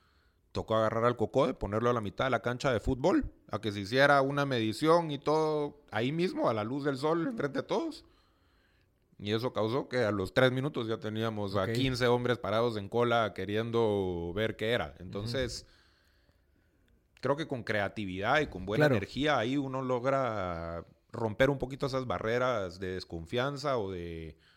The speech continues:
Speaker 1: o de reticencia, de alguna manera.
Speaker 2: Ujú.
Speaker 1: Y, y la verdad que no los culpo tampoco, porque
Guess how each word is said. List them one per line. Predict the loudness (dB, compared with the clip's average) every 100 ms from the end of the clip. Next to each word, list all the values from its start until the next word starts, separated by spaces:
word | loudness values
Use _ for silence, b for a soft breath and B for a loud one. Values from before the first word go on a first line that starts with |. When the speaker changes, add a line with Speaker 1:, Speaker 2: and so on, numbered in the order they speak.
| b b b b b _ _ -20
Speaker 1:
o | -10
de | -8
reticencia, | -8 -8 -10 -8 -8 -8
de |
alguna | -6 -6
manera. | -4 -2 0 0
Speaker 2:
Ujú. | -2
Speaker 1:
Y, | -6 -8 -12 -18 _ _ _
y | -2
la | 2
verdad | 4
que | 2
no | 2
los | 0 0
culpo | -2 -4 -4
tampoco, | -6 -4 -4 -4
porque | -6 -4 -4 -4 -6 -12